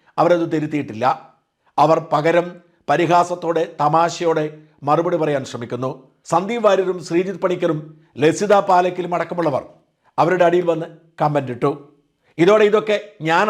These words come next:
അറിഞ്ഞുകൊണ്ട് മനഃപൂർവ്വം ചെയ്തതാണ് എന്ന് വരുത്തി തീർക്കാനുള്ള ശ്രമത്തിലാണ് ദീപ നിശാന്ത്. അമ്പാടി വിനോദ് എന്നയാൾ "ഇന്ന് സംഘികളുടെ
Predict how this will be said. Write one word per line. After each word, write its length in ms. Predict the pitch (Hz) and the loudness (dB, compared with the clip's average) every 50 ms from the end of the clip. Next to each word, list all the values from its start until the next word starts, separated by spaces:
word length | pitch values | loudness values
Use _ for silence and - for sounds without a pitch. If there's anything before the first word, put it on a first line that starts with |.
| 196 | 2
അറിഞ്ഞുകൊണ്ട് 460 | 180 180 196 202 208 208 214 208 202 196 180 180 | 2 0 -2 -4 -4 -4 -4 -2 -2 -2 0 0
മനഃപൂർവ്വം 480 | 175 175 185 185 208 208 202 202 202 180 156 | 0 0 0 -4 -4 -2 -2 -2 -4 -4 -2
ചെയ്തതാണ് 460 | 180 185 190 196 196 185 180 180 156 - - - _ _ _ _ _ _ - 160 | -2 0 2 2 2 2 2 0 -2 -6 -8 -16 _ _ _ _ _ _ -4 -2
എന്ന് 120 | 180 196 196 185 | 0 2 2 2
വരുത്തി 240 | 180 180 180 226 208 180 | 2 0 0 -4 -4 -2
തീർക്കാനുള്ള 400 | 208 185 - 180 175 175 175 165 - | -2 -2 -2 -2 -2 -2 -4 -6 -6
ശ്രമത്തിലാണ് 520 | 165 160 165 160 160 170 165 156 151 156 156 - - - _ _ 143 | -6 -6 -6 -6 -4 -2 -2 -2 -2 -4 -10 -14 -18 -20 _ _ 0
ദീപ 180 | 143 147 139 143 143 135 | 0 2 4 2 2 0
നിശാന്ത്. 380 | 127 - - 127 131 131 139 143 - - 151 | -2 -6 -8 -8 -6 -4 -4 -2 2 4 4
അമ്പാടി 360 | 175 196 220 220 226 226 233 226 208 | 6 6 6 6 6 6 6 6 6
വിനോദ് 320 | 208 196 214 220 226 226 220 | 6 6 6 6 6 6 6
എന്നയാൾ 200 | 208 208 202 202 190 | 6 6 6 6 6
"ഇന്ന് 140 | 190 202 214 - 185 | 4 4 2 4 4
സംഘികളുടെ 480 | 185 180 190 214 226 214 220 214 214 | 4 4 4 4 4 4 4 4 4